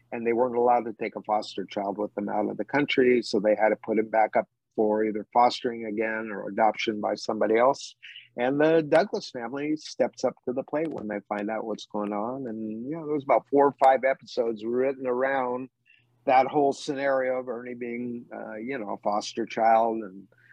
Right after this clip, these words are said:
going to be in a bad situation. And we all decided, uh,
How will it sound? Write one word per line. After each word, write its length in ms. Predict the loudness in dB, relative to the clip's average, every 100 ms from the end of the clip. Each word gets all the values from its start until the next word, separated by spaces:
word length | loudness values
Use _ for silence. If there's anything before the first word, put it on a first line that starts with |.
| _ _ _ -6
going 200 | -4 -2
to 100 | 0
be 160 | 2 2
in 120 | 2
a 40 | 2
bad 300 | 4 4 0
situation. 800 | -6 -6 -4 -2 -2 -4 -8 -8
And 340 | -8 -8 -2
we 260 | 2 4 6
all 200 | 6 6
decided, 720 | 2 2 4 4 4 -2 -2
uh, 180 | 0 0